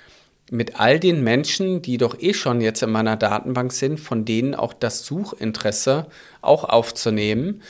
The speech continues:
damit ich eventuell auch gar nicht das Immobilienportal brauche?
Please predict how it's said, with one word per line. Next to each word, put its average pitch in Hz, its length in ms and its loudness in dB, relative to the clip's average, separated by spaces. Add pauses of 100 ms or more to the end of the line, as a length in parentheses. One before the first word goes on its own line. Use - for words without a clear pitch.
(180)
damit 131 320 -2
ich 139 220 -6
eventuell 117 880 2
auch - 160 -8
gar 104 160 -6
nicht 123 240 -4
das 120 140 -2
Immobilienportal 123 880 -2
brauche? 113 480 0